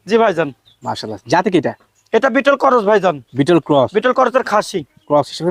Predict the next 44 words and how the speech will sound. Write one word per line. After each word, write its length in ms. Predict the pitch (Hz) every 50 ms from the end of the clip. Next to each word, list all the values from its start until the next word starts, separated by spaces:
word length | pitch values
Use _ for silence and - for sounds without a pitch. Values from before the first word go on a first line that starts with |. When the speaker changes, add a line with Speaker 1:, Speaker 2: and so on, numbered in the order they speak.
| 196 -
Speaker 2:
পার্সেন্ট 320 | - 147 147 127 - 160 165
ভালো 240 | 127 117 127 120 120 117
আছে, 180 | 113 - - 117
হ্যাঁ? 160 | 131 202 -
Speaker 1:
জি, 60 | 214 196
জি, 140 | 156 147 160 151
জি। 140 | 135 143 143 131
Speaker 2:
এখানে 180 | - 131 170 185
পার্সেন্ট 340 | - 160 170 175 - 226 226
দেখার 180 | 220 220 247 -
প্রয়োজন 300 | - 240 233 226 233 233
নাই, 200 | 233 269 311 349 311 - _ _ _ _ _ _ -
যেহেতু 180 | 160 185 208 -
খাসি। 340 | - 190 208 - - 156 113 104 - _ _ _ _ _ -
দেখতে 280 | 131 185 196 - - 240
হবে 160 | 247 240 254
এর 80 | 247 208
বডি 240 | 147 147 175 202 220
স্ট্রাকচার 300 | - 233 208 - 240 208
কেমন 220 | - 214 214 214 214
আছে, 140 | 208 - -
আর 60 | -
হাইট 220 | - 170 170 -
কেমন 200 | - 156 139 131 123
আছে। 140 | 117 - -
Speaker 1:
হাইট 260 | 131 165 226 254 240 -
কেমন 240 | - 240 220 214 202
আছে? 220 | 196 180 - - 160
Speaker 2:
রাইট। 240 | 139 131 120 104 - _ _ _ _ _ -
Speaker 1:
আর 80 | 214
লাইভ 240 | 226 233 240 269 277 262
ওয়েটটা 260 | 285 262 - - 233
কেমন 240 | - 214 202 185 175 160
আছে? 140 | 151 123 120
Speaker 2:
জি, 100 | 180 180
জি, 100 | 147 131
জি। 120 | 120 120 110 107
Speaker 1:
এটা 140 | 208 214 226
দেখতে 240 | 233 214 - - 202
হবে। 180 | 190 170 143 143 -
Speaker 2:
হাইট 160 | 135 160 185 -
কেমন 160 | 220 214 208
হয় 120 | 214 208
ভাই? 120 | 190 202